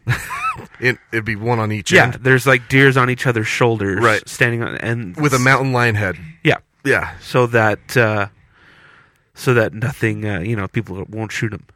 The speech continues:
Speaker 2: I mean, don't get me wrong. I would love to think that these are real, uh, but it just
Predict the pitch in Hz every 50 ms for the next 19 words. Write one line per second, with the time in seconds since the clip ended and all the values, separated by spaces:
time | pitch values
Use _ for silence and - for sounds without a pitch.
0 | _ _ - 143 160 156 151 143 - 135 135 165 190 - - 139 135 123 143 143
1 | 117 113 135 147 123 107 101 110 113 127 160 190 175 - 147 123 - - 151 151
2 | 143 - - 117 107 101 113 113 104 104 104 98 95 110 120 123 95 87 92 90
3 | _ _ _ _ _ _ _ _ _ _ _ _ _ _ _ _ _ _ _ _
4 | _ _ _ _ _ - 98 101 98 95 95 95 95 85 65 92 104 123 117 104
5 | 92 85 107 101 - - - - -